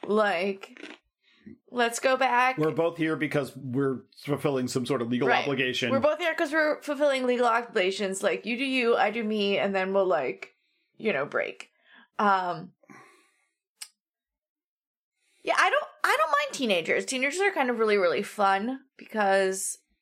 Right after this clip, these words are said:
Speaker 1: they don't give a shit. <laughs>
Speaker 2: Yeah.
Speaker 1: And also they're, like, discovering who they are, which is interesting. That's always, like, an interesting journey
Speaker 2: <laughs>
Speaker 1: for me as a semi-formed human. I'm not gonna say a fully formed human,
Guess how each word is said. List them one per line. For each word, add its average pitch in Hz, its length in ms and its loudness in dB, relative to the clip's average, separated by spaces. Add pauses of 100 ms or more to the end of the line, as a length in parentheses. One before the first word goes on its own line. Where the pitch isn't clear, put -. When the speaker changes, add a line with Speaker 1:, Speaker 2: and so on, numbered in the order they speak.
Speaker 1:
they 196 140 0
don't 190 280 0
give 185 160 -10
a 185 40 -16
shit. - 320 -8 (120)
<laughs> - 100 2 (340)
Speaker 2:
Yeah. - 220 0 (680)
Speaker 1:
And 294 180 2
also 302 280 2
they're, 311 180 2
like, 294 160 0
discovering 233 500 0
who 233 120 0
they 160 160 2
are, 226 340 2 (460)
which 339 180 0
is 427 140 2
interesting. 427 680 0
That's 277 180 0
always, 262 280 2
like, 262 140 -2
an 220 100 -6
interesting 220 600 -4
journey 214 640 -4 (240)
Speaker 2:
<laughs> 170 160 -4
Speaker 1:
for - 180 0
me 320 380 -2 (100)
as 294 560 -2 (380)
a 269 100 2
semi-formed 330 1040 0
human. 359 480 -2
I'm 277 100 -4
not 233 120 -2
gonna 214 80 -8
say 208 160 0
a 190 60 2
fully 233 260 -4
formed 277 260 -4
human, 285 320 -4